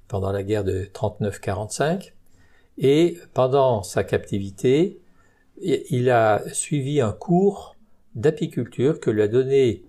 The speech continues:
un de ses compères, euh, de camp.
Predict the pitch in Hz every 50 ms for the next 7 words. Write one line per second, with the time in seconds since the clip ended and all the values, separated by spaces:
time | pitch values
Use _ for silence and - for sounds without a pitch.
0 | - _ _ _ _ - 110 104 95 101 98 - - - 107 101 101 95 95 -
1 | 165 - - - - _ _ - - - - - - 120 117 117 - 127 131 123
2 | 113 104 - - - - - - - - - - - 110 98 95 98 92 95 -
3 | - 160 165 147 113 101 107 104 - - 143 170 202 - -